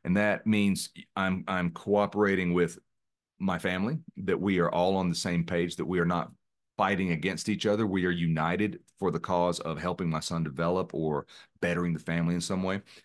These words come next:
It is cooperation with the laws of the universe that, that I'll talk at length about in other videos, I'm sure, but, like, the way that the universe actually works. Um,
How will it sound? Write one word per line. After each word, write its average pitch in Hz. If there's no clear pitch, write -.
It 90
is 92
cooperation 98
with 82
the 82
laws 90
of 82
the 78
universe 101
that, 87
that 82
I'll 90
talk 98
at 90
length 95
about 92
in 90
other 87
videos, 85
I'm 76
sure, 85
but, 76
like, 80
the 85
way 85
that 85
the 87
universe 87
actually 85
works. 80
Um, 64